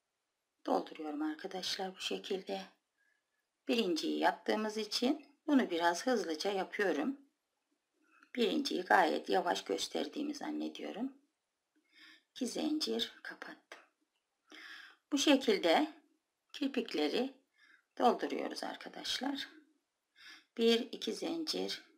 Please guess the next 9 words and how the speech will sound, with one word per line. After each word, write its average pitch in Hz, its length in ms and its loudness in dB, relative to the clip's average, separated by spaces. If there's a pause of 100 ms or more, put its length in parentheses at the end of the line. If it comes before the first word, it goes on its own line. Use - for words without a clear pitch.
(1400)
kapattım. - 680 -16 (180)
Bir, 208 340 2
iki 185 240 -8
zincir, 175 680 -6 (1600)
iki - 220 -2
zincir 175 760 -2 (1800)
kapatıyorum - 760 -8
bu 95 60 -16
şekilde. - 500 -14